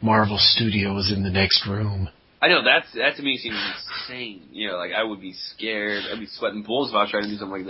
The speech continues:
Speaker 2: that, you know?
Speaker 1: I wouldn't buy a bootleg.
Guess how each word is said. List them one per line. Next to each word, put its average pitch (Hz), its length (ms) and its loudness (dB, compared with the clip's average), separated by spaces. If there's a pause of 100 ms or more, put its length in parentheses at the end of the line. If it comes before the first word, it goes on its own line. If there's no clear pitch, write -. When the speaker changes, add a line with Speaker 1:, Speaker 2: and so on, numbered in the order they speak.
(120)
Speaker 2:
that, 67 60 -16
you 95 80 -12
know? 101 140 -14 (420)
Speaker 1:
I 247 140 2
wouldn't 240 320 2
buy 175 140 -4
a 165 80 -2
bootleg. 165 720 -4